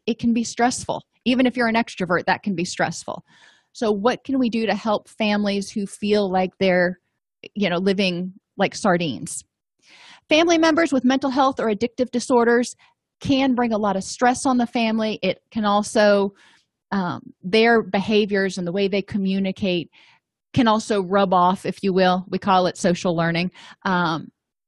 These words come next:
on other people in the family. So we do want to make sure that anybody in that household with a mental health or addictive disorder has access to treatment so the other people in the household are not negatively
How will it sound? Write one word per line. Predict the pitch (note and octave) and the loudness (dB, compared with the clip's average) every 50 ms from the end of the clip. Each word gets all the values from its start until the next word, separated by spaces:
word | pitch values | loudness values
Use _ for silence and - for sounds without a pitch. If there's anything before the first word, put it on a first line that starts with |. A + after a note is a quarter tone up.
| _ - | _ 2
on | A#3 A#3 A3+ A3 - - | 2 4 4 2 0 -2
other | - - A3 A3+ G#3 | -2 0 2 2 2
people | - A#3 A3 - G3+ F#3 | 0 -2 -4 -4 -4 -4
in | F3+ F3+ | -2 -2
the | F3+ | -4
family. | F3 - G#3+ F#3+ F3 D3+ C#3+ A#2+ - - _ | -4 -4 -4 -4 -4 -4 -6 -8 -10 -12 _
So | - - B3 A3+ | -4 0 0 2
we | A3+ A#3 A3+ G#3+ | 2 2 0 -2
do | G3 - - B3 C4+ C4+ | -4 -4 -2 -2 0 0
want | A#3 A#3 A3+ A3 | 0 0 0 0
to | G#3+ | 2
make | G#3+ G#3+ G#3 G3+ - - | 0 0 0 -2 -4 -8
sure | - - A3+ G#3+ G3+ | -8 -4 -2 -2 0
that | F#3+ F#3 - - | -2 -4 -4 -2
anybody | B3+ B3 B3 A#3 G#3 A#3 A3 A3 - | 0 0 0 2 2 0 0 0 -2
in | - A#3 B3 B3 | -2 -2 0 0
that | A#3+ A3+ F#3+ | 0 -2 -2
household | - - G3 G3 - - - E3+ D3+ D#3 - _ _ _ - - _ _ _ _ - | -4 -4 -4 -4 -4 -4 -4 -2 -2 -4 -6 _ _ _ -20 -20 _ _ _ _ -2
with | G#3+ G#3+ - | -2 0 0
a | A3+ | 0
mental | G#3+ G#3+ G3+ F#3+ G3 G3 | 0 0 2 2 0 0
health | G3+ F#3+ F#3 F3+ - F#3+ | 2 2 0 0 0 -2
or | F3+ E3+ | -2 0
addictive | E3+ F3 F3+ - - F3+ E3+ - | 0 -2 -4 -4 -4 -8 -6 -6
disorder | F3+ F3+ - F#3 F3+ F3 F3 F3 F3 _ - - _ _ _ _ _ _ - | -8 -6 -2 0 0 2 2 0 -2 _ -12 -20 _ _ _ _ _ _ -8
has | - A#3+ B3 A#3+ A3 G#3 - | 0 2 2 2 2 0 0
access | G#3 A3+ A3+ A3 - - G#3+ G3+ - - | -2 -2 -2 -2 -4 -6 -6 -6 -4 -6
to | F#3 F3 | -8 -8
treatment | - - - B3 - - - E3 D#3 - - | -6 -4 -4 -4 -4 -4 -6 -8 -8 -8 -6
so | - A3+ G3+ | -2 -2 -2
the | F3+ G#3 - - - | -2 -2 -6 -2 0
other | A3 A#3+ C4 B3+ B3 | 2 2 2 2 0
people | - A#3 A3 G#3 - G#3 G3+ G3 F#3+ _ _ _ _ _ _ _ _ - | -4 -8 -8 -6 -4 -4 -4 -4 -6 _ _ _ _ _ _ _ _ -2
in | A3+ A3 | -2 0
the | G3+ F#3+ | 0 0
household | F#3+ A3+ G#3+ G#3+ G#3+ - - G3+ F#3+ F#3 F#3 - | 0 2 0 0 0 -2 -2 0 0 0 0 0
are | F#3 F#3+ G3 | -2 0 0
not | G3 G3+ G3 G3+ G3+ G3 G3 - - _ _ _ - - | 0 0 2 2 2 0 -2 -4 -8 _ _ _ -10 -4
negatively | G3 F#3+ F#3+ F#3 F#3+ F#3 F3+ E3+ F3 | -2 -2 0 0 -2 -4 -4 -4 -4